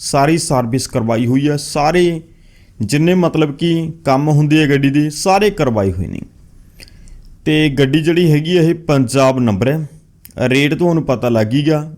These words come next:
ਗੱਡੀ ਕਿੱਥੇ ਖੜੀ ਆ, ਲੋਕੇਸ਼ਨ ਵੀ ਪਤਾ ਲੱਗ ਗਈ। ਮਾਲਕ ਦਾ ਨੰਬਰ ਰਹਿ ਗਿਆ, ਤੁਸੀਂ ਨੋਟ ਕਰ ਲਓ, ਬਿਆਸੀ ਛੇ ਸੌ ਅੜਤਾਲੀ ਪਚਵੰਜਾ ਅੱਠ ਸੌ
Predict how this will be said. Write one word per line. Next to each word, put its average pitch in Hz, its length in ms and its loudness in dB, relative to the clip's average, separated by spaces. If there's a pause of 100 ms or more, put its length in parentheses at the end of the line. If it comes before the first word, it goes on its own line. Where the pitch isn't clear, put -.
(140)
ਗੱਡੀ 123 220 2
ਕਿੱਥੇ 139 360 -2
ਖੜੀ 147 240 2
ਆ, 151 140 -2 (120)
ਲੋਕੇਸ਼ਨ 135 560 0
ਵੀ 185 120 2
ਪਤਾ 139 280 0
ਲੱਗ 127 160 2
ਗਈ। 127 200 0 (540)
ਮਾਲਕ 135 460 2
ਦਾ 175 140 2
ਨੰਬਰ 156 340 2
ਰਹਿ 117 160 0
ਗਿਆ, 143 200 -2
ਤੁਸੀਂ 143 320 -2
ਨੋਟ 127 280 0
ਕਰ 113 200 -2
ਲਓ, 151 260 -2 (220)
ਬਿਆਸੀ 135 500 0
ਛੇ 170 200 -2
ਸੌ 151 180 -2 (260)
ਅੜਤਾਲੀ 135 480 0
ਪਚਵੰਜਾ 147 640 0
ਅੱਠ 131 60 0
ਸੌ 143 200 -4